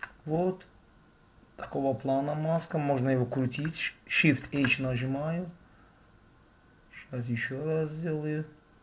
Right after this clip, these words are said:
Shift H. Вот верхнюю часть. Например, можно убрать с маской. Вот делаю вниз,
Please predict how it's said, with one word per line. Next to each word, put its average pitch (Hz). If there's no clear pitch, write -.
Shift -
H. 156
Вот 160
верхнюю 139
часть. 160
Например, 131
можно 135
убрать 127
с -
маской. 120
Вот 113
делаю 135
вниз, 139